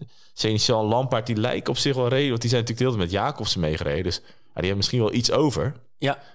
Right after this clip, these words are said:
Speaker 1: Bajoli hebben ze volgens mij ook nog. Dat is ook natuurlijk een, iets, dat is ook een vinnig mannetje.
Speaker 2: Ja.
Speaker 1: Dus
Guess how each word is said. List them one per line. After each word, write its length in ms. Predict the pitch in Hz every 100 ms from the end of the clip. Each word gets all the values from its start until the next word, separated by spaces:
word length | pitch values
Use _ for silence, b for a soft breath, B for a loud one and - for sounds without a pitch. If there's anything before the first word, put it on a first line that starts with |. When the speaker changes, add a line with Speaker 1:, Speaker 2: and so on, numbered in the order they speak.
| B
Speaker 1:
Bajoli 640 | - 90 98 - 92 131 143
hebben 180 | 127
ze 60 | 117
volgens 200 | 113 101
mij 80 | 98
ook 80 | 135
nog. 300 | 156 202 -
Dat 100 | 123
is 60 | 98
ook 60 | 120
natuurlijk 320 | - 147 -
een, 120 | -
iets, 120 | 143
dat 140 | - 170
is 120 | 170
ook 140 | 139
een 80 | 156
vinnig 240 | 139 139 139
mannetje. 460 | 135 135 135 - - - -
Speaker 2:
Ja. 240 | - 120 - - B B B
Speaker 1:
Dus 240 | - 113